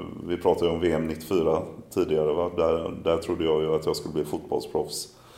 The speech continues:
Sen när jag började bli tränare så trodde jag att jag skulle bli Mourinho, men, eh, accepterade väl någonstans att jag var bättre på andra saker, men har väl alltid önskat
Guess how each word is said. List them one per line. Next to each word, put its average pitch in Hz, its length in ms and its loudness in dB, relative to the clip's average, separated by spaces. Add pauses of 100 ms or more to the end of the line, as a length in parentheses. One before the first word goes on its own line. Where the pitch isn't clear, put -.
(380)
Sen 82 260 2
när 78 60 2
jag 80 220 6 (180)
började 80 500 4 (200)
bli 82 300 -2
tränare 78 560 2
så - 160 -8
trodde 78 180 -2
jag 78 100 6
att 76 160 2
jag 80 80 -2
skulle 78 200 -6
bli 76 140 -4
Mourinho, 76 640 -4 (100)
men, 80 400 -4
eh, 78 240 0 (420)
accepterade 82 720 6
väl 90 120 8
någonstans 82 480 2
att 73 140 0
jag 76 80 2
var 76 120 4
bättre 76 300 0
på - 100 0
andra 76 260 2
saker, 80 320 0
men 78 160 0
har 78 100 2
väl 85 120 4
alltid 82 280 8
önskat - 480 2